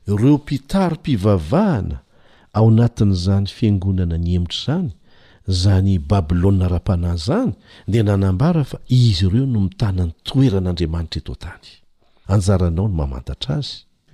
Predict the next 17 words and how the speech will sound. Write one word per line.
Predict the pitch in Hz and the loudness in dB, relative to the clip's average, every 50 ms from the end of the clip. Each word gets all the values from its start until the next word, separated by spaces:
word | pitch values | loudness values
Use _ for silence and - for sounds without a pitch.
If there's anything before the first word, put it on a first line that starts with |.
| - - - _ _ - _ _ | -20 -20 -20 _ _ -20 _ _
Indray | 98 95 104 107 104 | -2 0 2 2 4
nandeha | 107 104 98 92 117 170 202 | 4 4 4 4 2 2 2
ny | 170 120 95 | 2 2 2
ray | 107 104 98 95 | 2 2 2 2
amin'izy | 92 95 92 85 80 87 | 2 2 0 0 -2 0
ireo | 90 143 202 180 135 | 0 0 0 0 -2
ary | 85 76 | -4 -6
voarakitra | 67 65 67 69 - - - - - - 82 | -8 -8 -6 -6 -8 -8 -10 -8 -6 -4 -2
ao | |
amin'ny | 85 87 - | -2 -4 -4
tantara | - 76 78 - - 190 202 202 | -6 -8 -6 -4 -4 -2 -2 -2
izany | 180 156 180 214 240 247 277 294 | -2 -2 -2 -2 -2 -4 -4 -6
a, | 277 - _ _ - - - - - | -8 -10 _ _ -20 -20 -20 -8 -2
dia | - 104 92 | -2 0 0
nilaza | 90 92 90 87 - 76 | 0 0 -2 -2 -2 -2
mihitsy | 80 107 135 - - - | -2 -2 -2 -2 -2 -2
hoe, | 196 214 226 | 0 0 -2